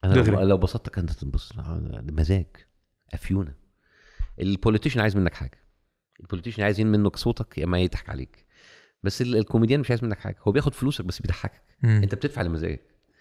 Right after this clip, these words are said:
Speaker 1: زي بالظبط لعيب الكورة. يعني أنا دايمًا ببقى، أنا بستخدم الكلام ده كتير أوي. يعني ناس كتير جايه بيقول لك: "آه، لعيبة الكورة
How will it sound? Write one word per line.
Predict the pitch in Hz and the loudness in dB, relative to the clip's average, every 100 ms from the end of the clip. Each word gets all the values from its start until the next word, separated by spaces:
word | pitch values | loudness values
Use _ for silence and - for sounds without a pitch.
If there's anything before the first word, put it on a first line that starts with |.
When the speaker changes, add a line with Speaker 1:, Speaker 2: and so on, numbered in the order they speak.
| _ - - - | _ -20 -14 0
Speaker 1:
زي | 123 | 0
بالظبط | 123 127 | 2 -2
لعيب | 104 104 | -2 -4
الكورة. | - - 76 _ _ _ _ _ | -6 -12 -14 _ _ _ _ _
يعني | - 85 | 0 2
أنا | |
دايمًا | 104 107 | 4 2
ببقى، | 82 90 | 0 -2
أنا | 90 | -2
بستخدم | 95 78 120 - 82 | -4 -4 -8 -8 -10
الكلام | 71 76 78 | -10 -12 -14
ده | |
كتير | 71 _ | -18 _
أوي. | - _ _ - | -20 _ _ -16
يعني | 80 85 | -10 -8
ناس | 113 | -8
كتير | - 110 | -10 -8
جايه | 107 | -8
بيقول | 101 110 | -6 -8
لك: | 113 | -8
"آه، | 160 170 143 - - - - | -6 -6 -4 -6 -12 -8 0
لعيبة | 127 147 - | 2 2 -2
الكورة | - - 143 135 120 | -2 2 2 2 0